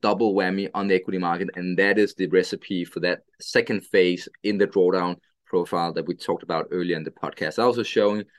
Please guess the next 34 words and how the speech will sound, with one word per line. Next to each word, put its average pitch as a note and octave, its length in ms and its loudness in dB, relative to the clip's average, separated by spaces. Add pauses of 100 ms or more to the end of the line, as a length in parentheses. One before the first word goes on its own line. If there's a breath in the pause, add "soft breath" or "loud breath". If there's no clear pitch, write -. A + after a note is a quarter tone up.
(260 soft breath)
the F#2+ 80 -2
drawdowns G2 500 2
in G2 60 -4
the F#2 80 2
S F2+ 100 0
and F2+ 80 -10
P F2+ 160 -6
five E2+ 220 -2
hundred. E2 220 -2
I D#2+ 80 -2
think G2+ 160 -2
it's F#2+ 120 0
quite F#2+ 220 -2
hilarious F2 440 0
that E2+ 180 -4
we F2+ 100 -4
have F2+ 180 -8
only A2+ 200 -4
taken F#2+ 360 -4
the, F2+ 240 -4 (440)
the, F2+ 340 2 (220)
uh, D#2 100 -4
twelve A#2 160 2
month F#2+ 160 -4
forward F#2 340 2
eps - 360 -4 (240)
down E2+ 320 -2
by E2 160 -4
four F2 200 -4
percent E2 400 -8
from E2 140 -8
its, - 240 -10
uh, D#2+ 220 0
recent, E2 480 -10